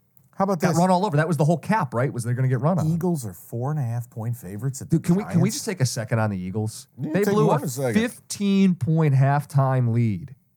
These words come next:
Speaker 2: They gave up four straight touchdown drives in the second half.
Speaker 1: What other show has been telling you? The Eagles and the Chiefs have terminal problems. They
Speaker 2: Uh, uh, half of that is true.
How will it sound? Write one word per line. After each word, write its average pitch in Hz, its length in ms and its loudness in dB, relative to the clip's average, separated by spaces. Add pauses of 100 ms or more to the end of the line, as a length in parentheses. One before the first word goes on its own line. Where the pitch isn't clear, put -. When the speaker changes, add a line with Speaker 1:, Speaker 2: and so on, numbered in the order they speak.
(300)
Speaker 2:
They 190 140 4
gave 196 200 2
up 175 160 0
four 240 500 2
straight 185 500 0
touchdown 131 540 2
drives 113 400 2
in 110 80 0
the 107 80 0
second 101 380 -4
half. 92 140 -4
Speaker 1:
What 156 140 2
other 208 220 0
show 131 380 -4
has 104 180 -8
been 98 180 -12
telling 107 400 -6
you? - 140 -20 (260)
The 92 120 -16 (100)
Eagles 196 560 2
and 160 120 2
the 160 60 2
Chiefs 107 500 -4 (260)
have - 280 0 (160)
terminal 143 720 0 (340)
problems. 104 680 0
They 120 80 2
Speaker 2:
Uh, 123 40 2 (680)
uh, - 140 -2 (280)
half 156 420 0
of 107 60 0
that 90 200 -6
is - 120 -12
true. - 160 -12